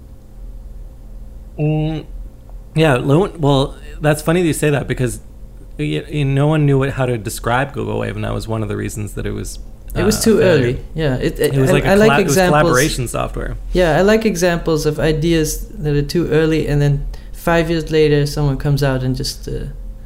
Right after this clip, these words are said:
Speaker 1: But now you're right. Like, Google Wave exists in kind of, uh, in Slack, in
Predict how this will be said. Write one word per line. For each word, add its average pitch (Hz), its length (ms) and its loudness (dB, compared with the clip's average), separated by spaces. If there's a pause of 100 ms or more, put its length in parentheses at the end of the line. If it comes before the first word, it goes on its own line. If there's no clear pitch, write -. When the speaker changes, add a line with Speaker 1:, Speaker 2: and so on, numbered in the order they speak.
(420)
Speaker 1:
But 160 80 4
now 190 160 4
you're 170 220 4
right. 127 280 4
Like, 117 100 -2
Google 151 260 2
Wave 131 180 2
exists 113 400 -4
in 113 280 -4
kind 131 260 -2
of, 139 60 -4 (440)
uh, 123 160 0 (100)
in 110 60 -2
Slack, 123 680 -2 (100)
in 104 400 -4